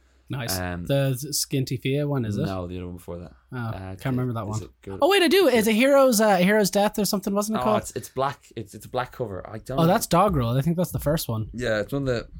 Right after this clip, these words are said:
Speaker 2: see, I'm, like, I wouldn't be as big fan, uh, of She Wolf. Like, I, I still think they're really great, but I wouldn't, like, know them, I think.
Speaker 1: Mm.
Speaker 2: But that was, um, was that the last one? Yeah, I think so. I think that's the last one I bought. I think so, yeah.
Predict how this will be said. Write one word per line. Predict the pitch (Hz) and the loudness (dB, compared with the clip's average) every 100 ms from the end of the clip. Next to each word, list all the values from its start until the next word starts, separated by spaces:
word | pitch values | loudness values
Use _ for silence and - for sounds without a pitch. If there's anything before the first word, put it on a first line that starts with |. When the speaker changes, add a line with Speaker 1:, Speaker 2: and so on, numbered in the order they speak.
| - - | -20 -20
Speaker 2:
see, | - 139 | -2 0
I'm, | 139 151 156 | 2 0 -2
like, | 135 123 | -2 0
I | 127 135 | 2 2
wouldn't | 143 135 | 0 -2
be | 127 | -4
as | 110 | -4
big | 110 104 | -4 -4
fan, | 110 104 98 - - _ | -2 -2 -6 -10 -20 _
uh, | 104 - | -6 -6
of | 95 | -8
She | - 113 | -6 -4
Wolf. | 123 | -4
Like, | 104 85 | -4 -4
I, | 95 92 | -4 -4
I | |
still | 98 110 90 | -6 -6 -8
think | 101 | -10
they're | 87 | -10
really | 90 | -8
great, | 90 95 92 | -4 -4 -4
but | |
I | 85 | -6
wouldn't, | 95 95 | -6 -8
like, | 85 - - | -8 -12 -14
know | 90 90 | -8 -6
them, | 98 117 - | -4 -6 -6
I | 120 | -2
think. | 135 120 107 | 0 0 -2
Speaker 1:
Mm. | - - - _ _ | -4 -8 -14 _ _
Speaker 2:
But | 107 | -6
that | 107 | -4
was, | 90 98 | -4 -4
um, | 95 92 90 87 85 _ - - - - - | -4 -4 -6 -8 -12 _ -20 -18 -20 -20 -16
was | 147 | -14
that | 185 | -10
the | |
last | 196 196 | -8 -8
one? | 190 180 _ _ _ - | -12 -16 _ _ _ -10
Yeah, | 98 | -10
I | 78 | -10
think | 139 | -14
so. | - | -16
I | - _ _ _ _ _ _ _ _ _ | -18 _ _ _ _ _ _ _ _ _
think | - | -16
that's | 151 | -14
the | 107 | -14
last | 92 | -14
one | 87 | -14
I | |
bought. | 85 - _ _ _ _ _ _ _ _ _ _ _ | -16 -18 _ _ _ _ _ _ _ _ _ _ _
I | |
think | 131 120 | -14 -12
so, | 87 | -10
yeah. | 92 | -10